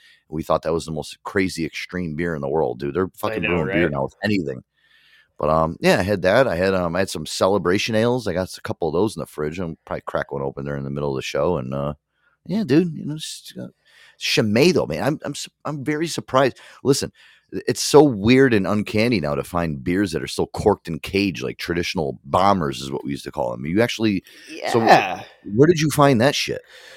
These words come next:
Speaker 2: So I was actually at work, and we have, like, a great selection of, uh, stuff that you can pick up that's, uh, just, uh, singles. They, we've got a, like, a lot of six packs, a lot of twelve packs, but a lot of those we just break open and we make them available, so you can just pick up, like, a onesie or a twosie. Um, but
Speaker 1: Or
Speaker 2: the
Speaker 1: a mix
Speaker 2: Chimay,
Speaker 1: and do a
Speaker 2: obviously,
Speaker 1: mix of
Speaker 2: those are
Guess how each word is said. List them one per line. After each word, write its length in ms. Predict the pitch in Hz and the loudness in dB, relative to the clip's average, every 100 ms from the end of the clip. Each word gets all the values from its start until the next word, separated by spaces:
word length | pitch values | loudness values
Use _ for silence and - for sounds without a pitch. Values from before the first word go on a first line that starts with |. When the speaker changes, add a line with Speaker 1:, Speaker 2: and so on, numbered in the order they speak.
| - | 0
Speaker 2:
So 160 | - 254 | 8 10
I 60 | |
was 120 | 220 | 12
actually 300 | 262 262 240 | 10 8 8
at 140 | 208 151 | 8 8
work, 220 | 226 196 | 4 2
and 80 | 147 | 2
we 100 | 147 | 4
have, 200 | 165 151 | 4 4
like, 160 | 143 | 4
a 100 | 131 | 2
great 440 | 110 131 113 151 - | -2 -4 0 0 0
selection 420 | 143 135 - 135 | 0 0 0 -2
of, 160 | 117 120 | 0 4
uh, 180 | 113 | 4
stuff 220 | 110 135 127 | 2 -2 0
that 60 | 127 | -4
you 120 | 120 | -4
can 160 | 110 95 | -6 -6
pick 240 | 139 123 | -6 -2
up 220 | 123 120 | -2 -2
that's, 300 | 110 107 - | -2 -2 -2
uh, 200 | 117 107 | -2 -2
just, 380 | 98 120 98 - _ _ - | -2 -6 -6 -10 _ _ -6
uh, 140 | 101 | -4
singles. 640 | 95 - 135 135 151 135 135 | -4 -4 -2 0 2 2 0
They, 80 | |
we've 220 | 131 139 135 | 2 2 4
got 160 | 175 | 4
a, 40 | 143 | 6
like, 220 | 139 117 | 4 4
a 80 | 127 | 4
lot 160 | 143 | 4
of 60 | 120 | 2
six 200 | 139 - | -4 2
packs, 260 | 139 131 | 2 2
a 40 | 127 | 0
lot 80 | 113 | 0
of 60 | |
twelve 280 | - 131 123 | 4 4 4
packs, 300 | 135 127 - | 2 2 2
but 160 | 131 120 | 2 4
a 80 | |
lot 220 | 117 135 151 | 6 6 6
of 60 | |
those 220 | 135 113 | 4 0
we 60 | 117 | -2
just 180 | 113 - | -6 -2
break 280 | 127 120 123 | 0 2 2
open 240 | 127 143 | 0 0
and 120 | 147 | -2
we 200 | 113 110 | -2 -4
make 260 | 107 120 123 | -2 0 0
them 140 | 123 117 | 0 0
available, 420 | 113 123 127 127 | 4 4 2 -2
so 140 | - | -2
you 60 | 110 | -4
can 100 | 101 | -6
just 160 | 95 - | -8 -4
pick 140 | 120 | -2
up, 160 | 113 107 | -2 -2
like, 140 | 98 | -4
a 40 | |
onesie 560 | 95 104 123 120 117 127 | -4 0 0 0 0 2
or 120 | 110 | 2
a 80 | 98 | 2
twosie. 600 | - 127 127 123 135 139 - - - - | -2 -2 -2 -2 -2 -4 -14 -18 -12 0
Um, 240 | 117 107 | 2 2
but 100 | 78 | 2
Speaker 1:
Or 20 | |
Speaker 2:
the 160 | 73 78 | 2 2
Speaker 1:
a 20 | |
mix 100 | 80 | 2
Speaker 2:
Chimay, 60 | 92 | 2
Speaker 1:
and 80 | 90 | 6
do 60 | |
a 40 | 92 | 6
Speaker 2:
obviously, 160 | 82 92 | 6 2
Speaker 1:
mix 100 | 147 | 2
of 60 | |
Speaker 2:
those 100 | |
are 40 | 156 | 0